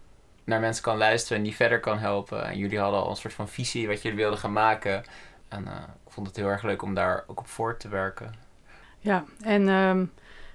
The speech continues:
Speaker 2: tegen de tijd dat je bij ons, eh, die films kwam doen, eh, was je al afgestudeerd? Of nee, was je net bezig met afstuderen?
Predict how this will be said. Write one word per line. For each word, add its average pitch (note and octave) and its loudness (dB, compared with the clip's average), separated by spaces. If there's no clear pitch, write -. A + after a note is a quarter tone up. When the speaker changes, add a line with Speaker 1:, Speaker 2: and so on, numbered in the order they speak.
Speaker 2:
tegen G3 2
de F#3+ 2
tijd F#3+ 6
dat F#3 0
je G3 4
bij F3+ 4
ons, G3 2
eh, F3+ 2
die E3+ 0
films G#3 2
kwam F3+ 2
doen, F3+ 2
eh, F3 -2
was F3 -2
je F#3+ -4
al F#3 0
afgestudeerd? A3 0
Of A3 0
nee, C4 2
was B3+ -2
je C4+ 0
net B3+ 0
bezig A3+ 0
met E3+ -2
afstuderen? E3+ -4